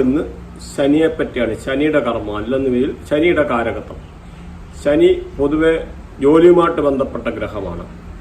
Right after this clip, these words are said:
ജോലി, അതേമാതിരി അറുപത് വയസ്സ് കഴിഞ്ഞ് പ്രായമുള്ള ആൾക്കാര്, പിന്നെ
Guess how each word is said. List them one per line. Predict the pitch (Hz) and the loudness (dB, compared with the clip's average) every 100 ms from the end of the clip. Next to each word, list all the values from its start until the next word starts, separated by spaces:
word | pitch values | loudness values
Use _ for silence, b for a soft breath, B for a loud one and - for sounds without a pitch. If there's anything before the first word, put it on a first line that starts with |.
| 127 | 4
ജോലി, | 139 123 123 131 | 6 6 2 0
അതേമാതിരി | 147 147 147 147 175 - 143 | 2 4 4 2 -2 -4 -2
അറുപത് | 135 151 151 | 2 2 4
വയസ്സ് | 139 131 135 127 | 4 2 -2 -2
കഴിഞ്ഞ് | 120 123 139 | 0 0 -2
പ്രായമുള്ള | 117 117 123 120 113 98 | -4 -2 0 2 0 -2
ആൾക്കാര്, | 101 101 95 - - - - - - - | -4 -8 -10 -10 -12 -14 -14 -14 -14 -2
പിന്നെ | 151 165 | 2 2